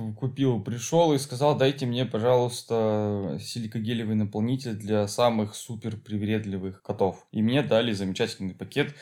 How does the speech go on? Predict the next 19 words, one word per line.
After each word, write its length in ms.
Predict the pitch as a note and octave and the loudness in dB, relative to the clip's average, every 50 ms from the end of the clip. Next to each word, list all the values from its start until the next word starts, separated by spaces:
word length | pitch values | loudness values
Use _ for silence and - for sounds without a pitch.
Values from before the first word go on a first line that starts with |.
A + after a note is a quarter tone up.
| - _ _ | -20 _ _
розовый, 800 | - - G#2+ A#2+ B2+ B2 A2+ G#2 G#2+ G2+ F#2+ F#2+ F2+ E2+ E2 - _ _ _ - | -4 2 4 6 6 6 4 4 2 2 2 0 -2 -4 -8 -14 _ _ _ -10
огромный 560 | - G2+ G2 A#2 A#2 A#2 A2+ G2 G2 F#2 F2+ | -8 -6 -2 2 4 4 4 4 2 0 -2
пакет 540 | - - F#3+ - - D3 E3 E3 D#3+ - _ | -2 -4 -4 0 2 2 2 2 0 -8 _
с 100 | - - | -20 -16
какой-то 400 | - - G#2+ - A2 G#2 G#2 A2 | -12 -10 -6 -2 -2 0 0 -2
кошечкой 560 | G2+ - - B2 A#2+ - A#2 G#2 - - G#2+ F#2 | -4 0 2 2 2 2 -2 -8 -8 -6 -6 -6
с 60 | F#2+ | -2
бантиком. 680 | G2 A#2+ B2 D#3 D#3+ D#3 D3 C3+ - G#2+ F#2+ F2 - _ _ _ - | 2 2 4 4 2 0 -2 -4 -4 -4 -6 -6 -8 _ _ _ -10
Вот 80 | - G2 | -10 -8
этому 200 | - G2+ F#2 F#2 F#2+ | -8 -6 -6 -6 -6
вот 80 | G2 - | -6 -2
черному 360 | - A2 G2 G2 F#2 F2+ F2+ | -2 0 0 0 -2 -2 -2
бандиту 580 | E2+ G2+ G2 G2 G#2+ C3+ C3+ C#3+ D#3 D#3 D3+ C3+ | -2 -2 -2 0 -2 -2 -2 0 0 0 0 0
этот 260 | A2+ - - F2 - | -2 -4 -6 -12 -10
розовый 300 | - F#2+ F#2+ F#2 F#2 F2 | -8 -8 -8 -8 -10 -14
пакет 420 | - - - - - B2+ - - _ | -14 -16 -14 -10 -8 -10 -10 -10 _
как 200 | _ _ _ - | _ _ _ -6
раз, 420 | F#2+ G#2 B2+ B2+ - - - - _ | -6 -6 -6 -6 -12 -20 -20 -20 _
кстати, 520 | - - - - F#2+ G2 G2 - B2+ B2+ | -18 -14 -8 -6 -6 -6 -6 -8 -12 -12